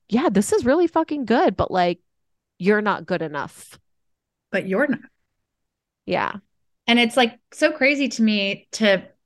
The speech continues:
Speaker 2: to think those two things can be separated.
Speaker 1: Yeah.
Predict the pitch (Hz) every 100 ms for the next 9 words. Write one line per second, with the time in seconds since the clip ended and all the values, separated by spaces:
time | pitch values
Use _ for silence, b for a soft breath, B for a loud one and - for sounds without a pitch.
0 | _ - 214 - 240 240 233 208 - 220
1 | 202 190 - 185 160 180 - - - -
2 | - _ _ _ _ _ _ _ _ _
3 | _ _ _ - 196 202